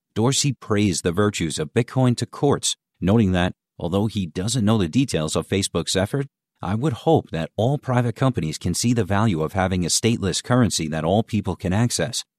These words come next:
and is not bounded or constrained by any one corporate entity." Facebook would say,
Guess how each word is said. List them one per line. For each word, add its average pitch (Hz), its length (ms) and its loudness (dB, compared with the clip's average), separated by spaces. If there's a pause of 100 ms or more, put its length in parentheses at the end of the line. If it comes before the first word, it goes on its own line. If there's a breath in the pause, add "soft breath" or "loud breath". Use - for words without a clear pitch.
(140)
and 76 80 -6
is 69 100 -8
not 101 240 0
bounded 95 400 2
or 110 180 2
constrained 92 680 0
by 78 140 0
any 113 220 0
one 101 200 2
corporate 87 360 2
entity." 95 440 -2 (800)
Facebook 165 360 0
would 110 140 0
say, 85 320 0